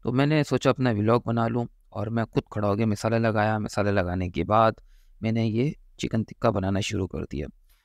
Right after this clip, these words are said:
और हाँ, अभी तक अगर किसी ने मेरा YouTube चैनल सब्सक्राइब नहीं किया तो kindly प्लीज समीर खान ऑफिशियल मेरा YouTube चैनल है, इसे सब्सक्राइब करें, बेल आइकन का बटन प्रेस करें ताकि इसी तरह मज़ीद अच्छी अच्छी वीडियोज़ आप तक बआसानी फराहम हो सके।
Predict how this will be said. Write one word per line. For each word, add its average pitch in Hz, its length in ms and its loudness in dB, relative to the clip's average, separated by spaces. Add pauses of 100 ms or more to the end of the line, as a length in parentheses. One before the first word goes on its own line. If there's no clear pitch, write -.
(320)
और 104 200 -2
हाँ, 117 300 0
अभी 156 200 2
तक 156 180 2
अगर 147 180 2
किसी - 240 -4
ने 135 100 2
मेरा 131 160 2
YouTube 120 300 -2
चैनल 120 160 -2
सब्सक्राइब 117 480 -4
नहीं 117 180 -4
किया 120 140 -4
तो 117 200 -2
kindly 120 320 0 (100)
प्लीज 123 280 2
समीर 113 320 -4
खान 117 220 -2
ऑफिशियल 117 460 0
मेरा 117 180 0
YouTube 110 280 -4
चैनल 113 340 -2
है, 117 140 0
इसे 110 160 -8
सब्सक्राइब 110 480 -4
करें, 117 200 0
बेल 101 160 0
आइकन 92 260 -2
का 107 100 -4
बटन 123 260 2
प्रेस 117 220 2
करें 110 200 0 (540)
ताकि - 440 -2
इसी - 180 -4
तरह 120 320 -2
मज़ीद 107 420 -2
अच्छी - 200 -2
अच्छी 117 200 -2
वीडियोज़ 120 500 0
आप 131 120 -6 (100)
तक 113 80 -2 (100)
बआसानी 87 520 -2
फराहम 95 380 -4
हो 87 180 -6
सके। - 240 -4